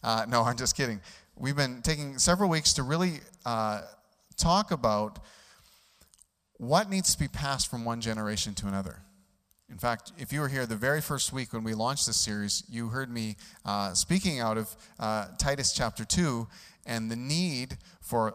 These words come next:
the older, uh, to teach the younger. And that it would take two things. It would take older ones who are willing to be vulnerable and honest and open and really tell the nitty-gritty of their experience.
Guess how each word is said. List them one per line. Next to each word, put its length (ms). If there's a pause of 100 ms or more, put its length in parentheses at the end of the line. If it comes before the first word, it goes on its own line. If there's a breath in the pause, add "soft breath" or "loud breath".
(140)
the 120
older, 600 (580 soft breath)
uh, 240 (140)
to 100
teach 280
the 60
younger. 380 (680 loud breath)
And 180
that 120
it 40
would 160
take 240
two 160
things. 360
It 40
would 160
take 200 (140)
older 300
ones 300
who 100
are 80
willing 320
to 120
be 260 (580 loud breath)
vulnerable 880
and 240
honest 720 (380 soft breath)
and 300
open 600 (320)
and 220
really 240
tell 380
the 120
nitty-gritty 640
of 360
their 220
experience. 840